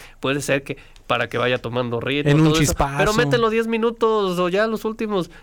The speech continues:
Speaker 1: asegura, busca el resultado. El Tata Martino no usa, no hizo cambios para buscar el partido, s-, cambió de ju-, hombre por hombre, pero nunca hizo un, nunca buscó realmente el resultado, nunca buscó la victoria, no quiso arriesgar. O sea, r-, cambiaba, sacaba un extremo, metía otro extremo.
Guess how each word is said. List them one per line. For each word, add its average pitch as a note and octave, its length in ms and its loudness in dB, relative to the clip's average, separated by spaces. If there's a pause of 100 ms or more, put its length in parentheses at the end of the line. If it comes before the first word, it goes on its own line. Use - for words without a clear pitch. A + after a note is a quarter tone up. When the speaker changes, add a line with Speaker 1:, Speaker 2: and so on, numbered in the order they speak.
(100)
Speaker 1:
asegura, F3+ 540 0
busca G3+ 260 -2
el A3+ 80 0
resultado. F3 720 -2 (240)
El D3+ 100 -4
Tata G3 220 0
Martino F3+ 420 0
no F#3 140 0
usa, F#3+ 260 -2
no E3+ 140 -2
hizo F#3 200 -2
cambios F#3 300 -2
para C3+ 200 -2
buscar D3 360 -4
el D#3+ 80 -2
partido, C#3+ 500 -4 (240)
s-, - 120 -18 (100)
cambió C3+ 300 0
de F#3 80 -2
ju-, D3 240 -4
hombre E3+ 260 -2
por C3 160 -2
hombre, D3+ 240 -2
pero C3 220 -2
nunca F3+ 240 -4
hizo F3+ 200 -4
un, E3+ 480 -2 (380)
nunca F3+ 240 -2
buscó E3 280 0
realmente E3 480 -2
el C3+ 40 -4
resultado, B2 640 -4
nunca D#3+ 200 -6
buscó D#3+ 260 -4
la D#3+ 60 0
victoria, C3+ 380 0
no D#3+ 140 0
quiso F#3+ 200 -2
arriesgar. A#2+ 560 -4 (720)
O - 40 -20
sea, A#2+ 140 2
r-, C#3 520 -4
cambiaba, D#3 500 0
sacaba E3+ 360 0
un F3 200 -2
extremo, F#3+ 380 -2
metía C3+ 320 -2
otro C3 220 -6
extremo. A#2+ 420 -6